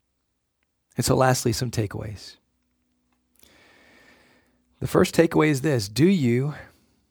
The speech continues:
relate to God based on Jesus? Based on Jesus. Right, when you look at your life and you say, "I-, if you were standing before God,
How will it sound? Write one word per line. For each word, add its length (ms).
relate 440
to 120
God 420
based 280
on 160
Jesus? 580
Based 200
on 120
Jesus. 540
Right, 80
when 160
you 100
look 160
at 160
your 100
life 380
and 80
you 80
say, 300
"I-, 100
if 340
you 120
were 100
standing 680
before 640
God, 400